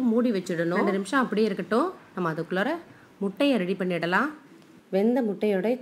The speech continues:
தோலை உரிச்சிட்டு அந்த முட்டையை இது போல கத்தியில லைட்டா அப்படியே கீறி விடுங்க. அப்பதான் உப்பு,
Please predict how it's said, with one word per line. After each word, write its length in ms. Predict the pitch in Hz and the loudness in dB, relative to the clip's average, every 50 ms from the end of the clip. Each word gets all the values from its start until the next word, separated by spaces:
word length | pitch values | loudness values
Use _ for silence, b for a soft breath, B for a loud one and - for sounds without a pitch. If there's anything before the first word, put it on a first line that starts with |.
| - - | -2 -2
தோலை 260 | 214 214 233 240 254 190 170 | 0 2 2 2 2 0 -2
உரிச்சிட்டு 460 | 180 175 175 - 151 - 165 170 202 294 349 349 - - B B B B B B B B B - - 190 | -2 -6 -6 -8 -6 -2 0 2 2 2 0 -2 -6 -14 B B B B B B B B B -10 -6 -4
அந்த 120 | 196 180 170 175 | -2 -2 -2 -2
முட்டையை 500 | 175 175 175 - 269 262 220 180 170 202 262 285 285 - - _ _ _ _ _ _ - 180 | -2 -4 -2 0 0 2 2 2 0 -2 -4 -6 -8 -12 -18 _ _ _ _ _ _ -6 -4
இது 100 | 175 175 165 | -4 -2 0
போல 180 | 208 226 247 254 247 - - - - | 0 0 0 0 -2 -6 -10 -6 -2
கத்தியில 500 | 190 185 185 - - 311 285 233 180 190 226 277 285 - - - - 185 196 | -2 -2 -2 0 0 2 4 4 2 2 -2 -4 -8 -10 -14 -16 -8 -4 -2
லைட்டா 500 | 202 226 233 233 - - - - 302 254 - - - - - | 0 0 0 -2 -6 -10 -4 -2 -2 -2 -2 -4 -14 -16 -10
அப்படியே 220 | - 180 196 196 196 - - | -4 -2 -2 -2 -4 -2 0
கீறி 220 | 233 247 240 233 196 | 2 4 4 4 2
விடுங்க. 260 | 175 170 165 160 170 196 254 294 285 - - - | 2 0 0 0 0 0 -2 -2 -6 -10 -10 -10
அப்பதான் 340 | 165 - - 170 233 233 196 | -8 -6 -4 -2 0 0 0
உப்பு, 240 | 185 - - - 277 | 0 -2 -4 -4 -2